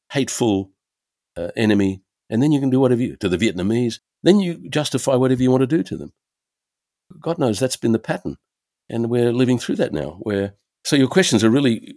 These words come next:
important and good one. Where do we go from here to try to achieve some kind of understanding? I mean, I was thinking for years now to set up a seminar at the university where we would read, but, you know, this is such a long story. We're gonna read Sarah Roy, and I've got a book of hers right in front of me now.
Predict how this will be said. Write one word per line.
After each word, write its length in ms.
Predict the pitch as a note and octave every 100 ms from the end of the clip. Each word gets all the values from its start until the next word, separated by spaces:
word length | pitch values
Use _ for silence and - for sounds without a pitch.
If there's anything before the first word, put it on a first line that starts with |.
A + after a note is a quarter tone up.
| -
important 560 | - F#2 C3+ C3 G2
and 120 | F#2
good 120 | F#2 C3
one. 280 | F2+ G#2 - _ _ _
Where 240 | A2+ D#3+
do 80 | D3+
we 120 | B2
go 280 | G2+ B2+ B2
from 220 | - G2
here 240 | G#2 A2 G#2+
to 140 | -
try 280 | - A#2+ A2
to 160 | G2 F2 _ _
achieve 420 | F2+ - A#2+ A2 F#2
some 200 | A2+ G#2
kind 300 | - G2+ G2
of 200 | F2+ - _ _ _ _ _ - G#2+
understanding? 600 | G#2 F#2+ - B2 D3+ D#2 - _ _ -
I 60 |
mean, 160 | B2 A2+
I 100 | A#2
was 140 | A2 -
thinking 440 | A2+ G#2 G2 G2
for 140 | - -
years 240 | A2 G2+
now 100 | F#2+
to 80 | F2
set 200 | - A2
up 120 | G2
a 40 | -
seminar 480 | - G#2+ G#2 F#2+
at 80 | F#2+
the 60 | F#2+
university 460 | F2+ E2+ F#2+ -
where 160 | F#2 F#2+
we 140 | F2+
would 200 | F2+ F2+
read, 320 | D#2+ F#2+ G2 F2+
but, 120 | B2+
you 60 |
know, 100 | G3+
this 120 | G#3 E3
is 40 |
such 180 | F3+ F3
a 60 |
long 240 | B2+ D3 B2
story. 300 | - C3 F2 _ _ _
We're 80 | -
gonna 160 | C3 G#2+
read 240 | A#2 A2+
Sarah 400 | - A#2+ A2+ A2
Roy, 500 | F2+ F2+ G2+ G2 G2+
and 120 | E2+ - -
I've 100 | B2+
got 120 | C3
a 40 |
book 180 | G#2 A2+
of 80 | F#2+
hers 220 | G#2+ G2+
right 120 | A2
in 60 | F2+
front 200 | - A#2
of 40 |
me 80 | G2
now. 160 | E2